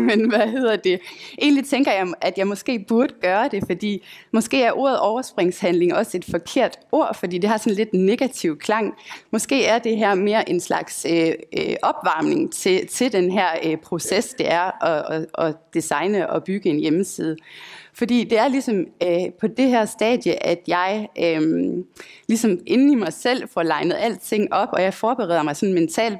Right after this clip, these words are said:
på at gå i gang. Øhm,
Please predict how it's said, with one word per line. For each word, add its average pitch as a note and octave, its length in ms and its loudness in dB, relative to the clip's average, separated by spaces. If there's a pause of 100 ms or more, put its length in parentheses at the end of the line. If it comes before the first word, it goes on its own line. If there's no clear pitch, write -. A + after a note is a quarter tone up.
på F#3+ 200 2
at D#3 100 -2
gå D3+ 120 0
i D3 80 0
gang. - 400 -4 (560)
Øhm, F3 560 2